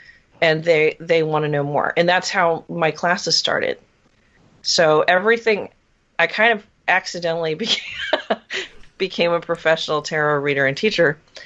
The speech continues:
uh, but I really dig it. It's, it's kind of my thing. So, um, so yeah, so this book is, is the culmination of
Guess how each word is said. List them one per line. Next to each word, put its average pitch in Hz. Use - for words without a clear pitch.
uh, 160
but 175
I -
really 214
dig 214
it. -
It's, -
it's 160
kind 185
of 170
my 151
thing. -
So, 151
um, 143
so 165
yeah, 165
so -
this 175
book 190
is, 170
is 160
the 165
culmination 175
of 151